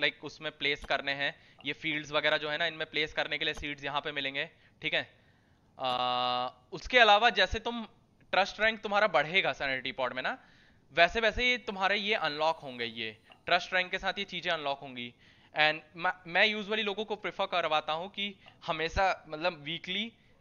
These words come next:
ट्रस्ट रैंक जितना जल्दी हो सके अपग्रेड करके वीकली, पता, ट्रांजिएंट रेजर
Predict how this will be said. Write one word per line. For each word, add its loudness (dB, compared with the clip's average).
ट्रस्ट 0
रैंक -2
जितना -4
जल्दी 0
हो -6
सके -2
अपग्रेड 0
करके -2
वीकली, -6
पता, -4
ट्रांजिएंट -2
रेजर -4